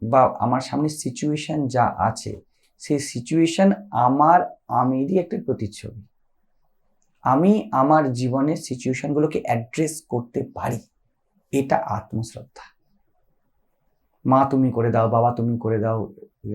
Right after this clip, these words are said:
কোনোভাবে আমার কাছে দু লাখ টাকা দিয়ে দশ লাখ টাকার কোনো একটা লাভ চলে আসুক, এই যে সাইকোলজি, যেমন আমি বলি সরকারি চাকরি সাইকোলজি,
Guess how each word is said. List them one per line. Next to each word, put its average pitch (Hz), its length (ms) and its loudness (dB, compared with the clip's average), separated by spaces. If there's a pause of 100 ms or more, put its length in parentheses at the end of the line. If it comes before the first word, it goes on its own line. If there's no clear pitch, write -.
(400)
কোনোভাবে 135 540 4
আমার 131 220 4
কাছে 131 240 0
দু 127 160 0
লাখ 127 200 2
টাকা 127 220 2
দিয়ে 127 160 2
দশ 123 240 0
লাখ 131 140 -6
টাকার 127 260 0 (1040)
কোনো 123 200 0
একটা 117 420 2 (340)
লাভ 110 340 4
চলে 113 300 -2
আসুক, 113 300 -6 (160)
এই 175 220 6
যে 214 80 4
সাইকোলজি, 113 580 0
যেমন 139 240 0 (120)
আমি 143 140 0
বলি 127 140 2
সরকারি 139 280 6
চাকরি 127 280 2
সাইকোলজি, 104 540 -2